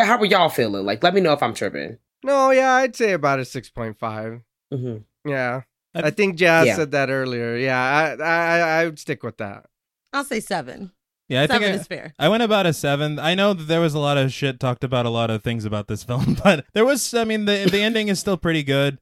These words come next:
Speaker 3: and the set design's not bad. The music's pretty good. That scene with the,
Speaker 1: Mm-hmm.
Speaker 3: um, whenever she's in the room with all the furniture covered in sheets, I love that scene.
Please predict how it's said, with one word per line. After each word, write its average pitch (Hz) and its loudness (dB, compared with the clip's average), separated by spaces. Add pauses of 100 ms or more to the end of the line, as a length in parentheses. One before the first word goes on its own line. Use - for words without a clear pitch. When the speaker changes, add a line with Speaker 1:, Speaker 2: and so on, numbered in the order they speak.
Speaker 3:
and 135 -2
the 127 -2
set 147 -2
design's 139 -2
not 135 -4
bad. 131 0
The 127 2
music's 139 -2
pretty 139 -6
good. 131 -2 (140)
That 160 0
scene 170 -4
with 151 -4
the, 135 -2 (260)
Speaker 1:
Mm-hmm. - -8
Speaker 3:
um, 127 -2
whenever 120 -2
she's 123 -4
in 127 -6
the 123 0
room 127 -2
with 123 -4
all 120 -2
the 117 -4
furniture 123 -6
covered 123 -4
in 113 -6
sheets, 139 -6
I 131 -2
love 127 -2
that 113 -4
scene. 104 -6